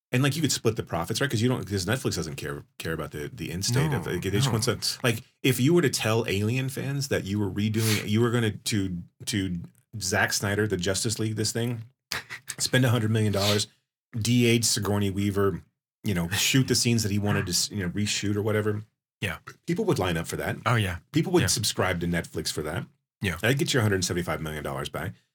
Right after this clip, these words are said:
Speaker 1: But no, we're set with this. I mean, look, the best thing about this movie is the fucking poster.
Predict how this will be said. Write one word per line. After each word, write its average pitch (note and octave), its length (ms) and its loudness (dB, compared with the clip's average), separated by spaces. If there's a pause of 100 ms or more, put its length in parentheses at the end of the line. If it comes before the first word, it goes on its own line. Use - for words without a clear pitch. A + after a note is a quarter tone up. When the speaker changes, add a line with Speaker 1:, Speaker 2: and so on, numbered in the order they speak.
(240)
Speaker 1:
But C3+ 120 2
no, C3 300 4 (540)
we're A#2+ 320 4
set A2 440 0
with F#2+ 180 -2
this. - 420 0
I A#2 60 -2
mean, A#2 180 2
look, A#2 280 0
the A2+ 80 2
best A2 360 2
thing C3+ 140 2
about A#2+ 160 2
this A2 180 0
movie G#2 280 2
is F#2 80 0
the - 80 -10
fucking F2 280 -8
poster. - 360 -10